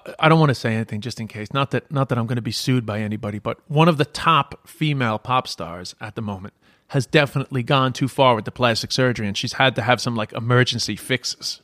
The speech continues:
right? Uh, I think the problem is, which is basically what I was alluding to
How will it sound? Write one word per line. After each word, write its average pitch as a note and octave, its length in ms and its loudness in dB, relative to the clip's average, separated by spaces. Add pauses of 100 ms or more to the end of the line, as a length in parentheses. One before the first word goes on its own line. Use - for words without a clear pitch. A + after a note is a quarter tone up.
right? A#2 260 -6 (520)
Uh, C3+ 200 4 (140)
I C#3+ 60 -4
think F3+ 260 0
the D#3 80 2
problem C#3 400 2
is, A#2 100 -4
which A#2+ 200 -10
is A#2 60 -10
basically C3+ 420 -2
what B2 120 2
I B2+ 60 4
was B2 140 0
alluding C3+ 320 2
to C3 100 -6